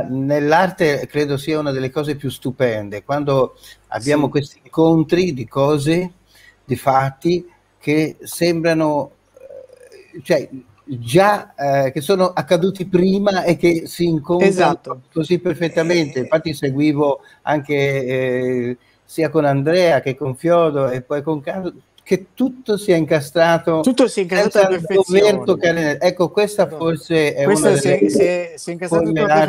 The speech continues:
Speaker 2: perfezione
Speaker 1: più
Speaker 2: e non solo. Il vortice che ha disegnato F-, Fyodor è il vortice di Andrea. Cioè,
Speaker 1: Sì.
Speaker 2: Andrea è, è, è, è,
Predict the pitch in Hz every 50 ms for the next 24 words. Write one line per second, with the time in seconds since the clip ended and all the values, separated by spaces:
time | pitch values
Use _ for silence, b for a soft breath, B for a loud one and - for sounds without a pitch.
0 | 202 196 156 247 247 233 208 143 143 135 175 180 190 196 190 180 - - - 233
1 | 226 196 170 151 147 135 135 b b b b b _ - 156 156 151 147 175 202
2 | 220 214 220 - 180 160 165 160 175 165 165 175 160 165 170 190 185 - 220 220
3 | - _ - 190 - - - - - - 214 233 214 208 185 151 - _ _ -
4 | - _ - _ - - 175 208 214 185 156 147 165 180 202 214 185 202 - 175
5 | 160 160 151 143 143 143 165 190 202 185 151 123 - - - - - 202 202 -
6 | - _ _ _ _ _ _ - - 156 147 139 135 127 123 127 123 123 - 151
7 | 147 - 131 147 170 190 220 247 226 185 160 151 151 156 156 151 151 147 147 139
8 | 127 _ _ _ _ _ _ _ - 147 147 - - - 156 156 151 151 143 143